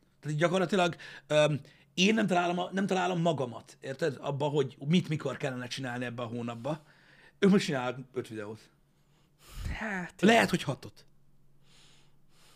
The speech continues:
Speaker 2: igen, igen.
Speaker 1: Ennek, e-, ennek a nagy része ugye élménybeszámoló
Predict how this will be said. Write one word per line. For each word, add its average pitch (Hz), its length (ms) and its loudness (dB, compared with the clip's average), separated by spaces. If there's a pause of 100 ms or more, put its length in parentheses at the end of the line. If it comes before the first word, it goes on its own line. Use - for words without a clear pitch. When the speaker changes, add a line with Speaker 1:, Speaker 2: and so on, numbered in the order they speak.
(140)
Speaker 2:
igen, 180 420 0
igen. 160 300 0 (180)
Speaker 1:
Ennek, 220 320 6
e-, 196 300 2
ennek 214 200 4
a 180 40 4
nagy 208 220 4
része 165 340 2
ugye 160 320 8
élménybeszámoló 156 880 4